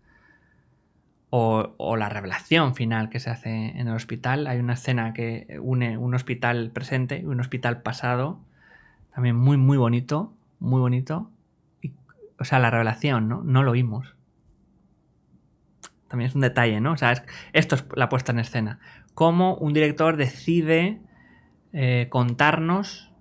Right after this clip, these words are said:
lo que cuenta uno de los personajes. <laughs> De nuevo, una, eh, aparente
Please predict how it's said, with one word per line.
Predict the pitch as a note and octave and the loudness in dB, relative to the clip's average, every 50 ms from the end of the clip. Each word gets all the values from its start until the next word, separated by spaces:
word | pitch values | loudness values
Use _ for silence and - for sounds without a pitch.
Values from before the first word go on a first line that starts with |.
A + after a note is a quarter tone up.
| _ _ _ _ _ - - _ _ _ _ - - - | _ _ _ _ _ -20 -20 _ _ _ _ -20 -14 -6
lo | - C3+ B2+ B2 A#2+ A#2+ A#2+ - | -2 0 2 4 2 2 0 -2
que | B2+ A#2+ A2+ | -4 -6 -2
cuenta | - F3 G3+ A3 D#3+ - - G#2+ | 0 2 2 2 2 -2 -6 -6
uno | A2 A2+ A2+ | -6 -4 -4
de | A#2+ | -6
los | B2+ B2+ | -6 -8
personajes. | - C#3+ - - - - - - - - - - - - _ _ _ - - - - - - - - - - - - - | -10 -14 -16 -14 -14 -14 -14 -14 -18 -20 -20 -20 -20 -20 _ _ _ -20 -20 -20 -18 -18 -18 -16 -16 -16 -18 -18 -12 -10
<laughs> | - - - - - - - - - - - - - | -10 -10 -10 -12 -18 -18 -18 -18 -18 -20 -16 -8 -2
De | C3+ | 0
nuevo, | B2+ B2+ B2 B2+ C3 | 2 2 4 4 4
una, | C3+ C3 C3 B2 B2+ B2+ B2+ C3 C3 B2+ C3 C3 - F#3 G#3+ - | 4 4 2 2 2 2 2 2 2 2 0 -2 -4 -8 -12 -12
eh, | - C#3 C3+ C3 A#2+ A#2+ A#2+ B2 A#2+ - - - - _ _ _ _ _ _ _ _ _ _ _ _ _ _ _ _ - _ _ _ _ _ _ _ - | -8 -6 -4 -2 -2 -2 -2 -4 -6 -8 -10 -12 -16 _ _ _ _ _ _ _ _ _ _ _ _ _ _ _ _ -20 _ _ _ _ _ _ _ -10
aparente | - B2+ B2+ A#2 A#2+ B2 C3 C3 B2+ B2+ C3 B2 B2 B2 B2 B2 A#2+ A#2+ A#2+ A#2 A#2 A2+ - - - - | -8 -4 0 0 2 4 4 2 2 2 4 4 4 4 4 2 2 2 0 0 -2 -4 -4 -6 -8 -12